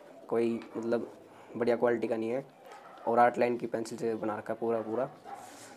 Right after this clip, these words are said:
सुशांत सिंह राजपूत। और जो guys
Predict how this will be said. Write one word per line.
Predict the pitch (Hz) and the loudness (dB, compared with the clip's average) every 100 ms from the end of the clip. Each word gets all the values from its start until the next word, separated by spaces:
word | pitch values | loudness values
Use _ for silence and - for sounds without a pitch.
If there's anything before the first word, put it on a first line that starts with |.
| - - - - - - - - - - - - - - - | -20 -20 -20 -20 -20 -20 -20 -20 -20 -18 -18 -20 -20 -20 -16
सुशांत | 120 - 120 120 | -4 0 0 0
सिंह | 123 | 0
राजपूत। | 120 117 120 143 147 - - - - - - - - - - - - - - - - - 302 - - - - - - - - - - - - | 2 0 -2 -4 -6 -12 -18 -16 -16 -18 -20 -20 -20 -20 -20 -20 -20 -20 -20 -20 -20 -20 -20 -20 -20 -20 -20 -20 -20 -20 -20 -20 -20 -18 0
और | 135 | 2
जो | 131 135 | 4 6
guys | 135 139 135 123 | 8 8 6 -2